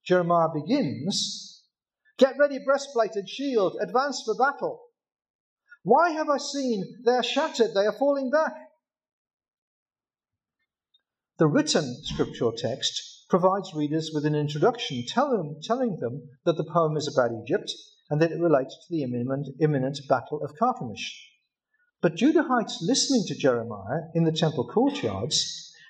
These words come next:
might initially have no idea what it refers to, though they might be aware that a decisive event was imminent, and they might know that its result would be critically important for them. So Yahweh is giving them some insight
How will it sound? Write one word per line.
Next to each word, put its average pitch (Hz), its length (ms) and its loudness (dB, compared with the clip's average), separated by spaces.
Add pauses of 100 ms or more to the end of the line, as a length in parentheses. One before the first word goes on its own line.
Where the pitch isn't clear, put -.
(100)
might 226 220 4
initially 196 500 -4
have 156 180 -2
no 233 320 2
idea 156 260 2
what 196 180 -2
it 262 40 -6
refers 285 440 -2
to, 123 140 0 (1160)
though 143 240 4
they 160 140 2
might 220 300 0
be 139 100 -2
aware 107 480 -4 (220)
that 143 160 0
a 139 160 4
decisive 139 520 -4
event 120 340 -2
was 110 120 -8
imminent, 151 400 -2 (420)
and 156 100 4
they 160 100 6
might 165 300 0
know 117 320 -2 (240)
that - 80 0
its 160 200 0
result 127 400 0 (160)
would 143 140 0
be 151 120 -2
critically 147 520 0
important 170 560 0
for 214 140 2
them. 113 220 -6 (1300)
So 226 160 6
Yahweh 294 460 -2
is 240 140 -4
giving 240 280 2
them 240 180 2
some 240 260 -2
insight 156 580 -6